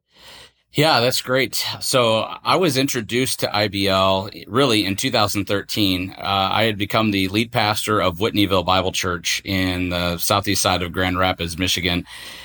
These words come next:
And I knew a little bit about it, but I, I really knew not much about, about what they did and how it worked. And I'd become the pastor, lead pastor there in Michigan.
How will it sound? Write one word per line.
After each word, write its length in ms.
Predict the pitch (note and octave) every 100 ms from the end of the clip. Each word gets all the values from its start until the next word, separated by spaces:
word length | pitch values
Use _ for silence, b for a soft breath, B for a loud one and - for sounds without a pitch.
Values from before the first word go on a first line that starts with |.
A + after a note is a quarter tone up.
| B -
And 300 | G#2 G2+ -
I 80 | A#2
knew 200 | C#3 G3
a 60 | A#2
little 300 | A2+ B2+ B2
bit 120 | B2
about 400 | G#2 F#2 F#2+ A2+
it, 280 | A#2+ B2 - F#2
but 100 | G2
I, 220 | G2+ G2+
I 100 | F#2+
really 320 | G#2 G2+ G#2+ G2
knew 380 | F#2+ F#2 F#2 -
not 380 | C2 F#2+ G2 F#2
much 460 | F#2+ - - -
about, 480 | - F#2+ G2 F#2+ -
about 360 | - C2+ F#2 G2+
what 100 | G#2+
they 140 | G#2
did 360 | F#2+ B2 B2 A2
and 160 | F2+ E2+
how 220 | F#2+ E2+
it 100 | D2
worked. 380 | G2 F#2+ - -
And 420 | F#2 F#2 F2 E2+
I'd 220 | G2 F#2
become 480 | G2 - G2 F#2+ F#2+
the 100 | F2+
pastor, 540 | - A2 A2+ - F#2
lead 220 | F#2+ G#2+
pastor 360 | - F#2+ F#2+ F#2
there 360 | F2 F2+ F2+ F2+
in 200 | F2 F#2
Michigan. 640 | G2+ F#2 F2+ F2 F2+ F#2